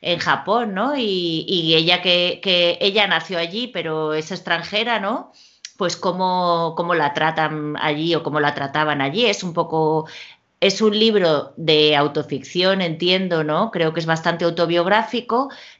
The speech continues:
pero es un libro que empieza y termina con una, algo que le pasa en una empresa y, y bueno, súper recomendable. <laughs>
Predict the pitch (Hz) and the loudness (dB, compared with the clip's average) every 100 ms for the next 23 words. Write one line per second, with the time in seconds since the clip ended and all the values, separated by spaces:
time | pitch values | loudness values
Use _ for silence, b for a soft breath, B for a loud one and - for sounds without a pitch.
0 | _ 196 185 196 247 - 165 175 170 165 | _ 4 4 2 -2 -4 -8 -8 -6 -4
1 | 180 185 185 175 165 156 160 165 165 160 | -6 -4 -2 0 -2 -2 -4 -2 -4 -2
2 | 156 156 151 165 160 160 151 147 139 139 | -4 -2 -2 0 2 2 2 2 4 2
3 | 139 139 180 156 147 151 151 - _ - | 2 0 0 2 2 0 0 -6 _ -2
4 | 170 165 147 135 139 139 156 156 160 135 | 0 2 0 -2 -6 -2 -2 -2 -6 -8
5 | 143 143 139 156 170 - 160 185 B B | -6 -8 -6 -4 -4 -6 -6 -6 B B
6 | B - 170 160 147 143 139 139 170 165 | B -6 -2 -2 0 0 0 0 0 2
7 | 160 143 - - 139 139 143 139 139 139 | 2 0 -4 -4 -4 -2 -2 0 2 0
8 | 135 233 220 170 226 - - | 2 2 2 0 -2 -4 -12